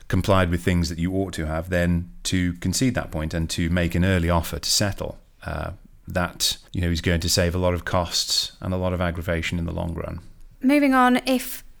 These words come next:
Speaker 2: that process hasn't been successful, the letter has gone, it's been responded to, you're still at an impasse, maybe the early offers that you've made haven't been accepted,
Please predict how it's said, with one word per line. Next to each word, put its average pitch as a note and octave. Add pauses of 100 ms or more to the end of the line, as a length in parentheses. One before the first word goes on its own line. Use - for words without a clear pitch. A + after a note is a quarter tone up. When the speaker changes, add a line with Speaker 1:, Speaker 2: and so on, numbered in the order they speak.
(500)
Speaker 2:
that B3+
process A#3
hasn't G#3+
been F#3+
successful, C4 (340)
the G3+
letter F#3+
has F#3
gone, A3 (100)
it's -
been F#3
responded G#3
to, G#3
you're F#3+
still G#3+
at -
an G3
impasse, G3+ (120)
maybe E3+
the E3+
early E3+
offers E3+
that -
you've F3
made E3+
haven't E3+
been E3+
accepted, F#3+